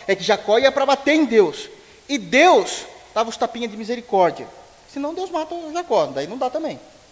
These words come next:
Então ele ficava o tempo todo, pá, pá, humilhando Jacó, né? É uma humilhação. Mas Deus, vendo que Jacó realmente não desistia, aí Deus falou: "Tá bom, você quer ver como que é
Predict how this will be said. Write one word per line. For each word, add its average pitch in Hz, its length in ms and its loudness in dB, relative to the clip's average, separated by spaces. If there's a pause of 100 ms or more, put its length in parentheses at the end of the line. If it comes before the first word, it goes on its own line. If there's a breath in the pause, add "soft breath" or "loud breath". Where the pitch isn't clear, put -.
(1500)
Então 254 200 4
ele 277 100 0
ficava 277 300 0
o - 20 -2
tempo 349 260 -2
todo, 285 300 6 (160)
pá, 214 320 -6 (300)
pá, - 300 -2 (520)
humilhando 240 400 4
Jacó, 180 320 -2
né? 214 300 -10
É 339 60 -10
uma 320 200 -6
humilhação. 262 500 -2 (480 loud breath)
Mas 302 200 6
Deus, 359 320 2
vendo 262 340 0
que - 100 -12
Jacó 240 640 4 (400)
realmente 285 760 4 (280)
não 226 380 2
desistia, 254 760 2 (1000)
aí 247 100 0
Deus 226 160 -2
falou: 208 140 -2
"Tá 311 100 2
bom, 160 140 -4
você - 100 -14
quer 233 160 0
ver 214 120 -2
como 143 160 -8
que 180 120 -4
é 123 280 -4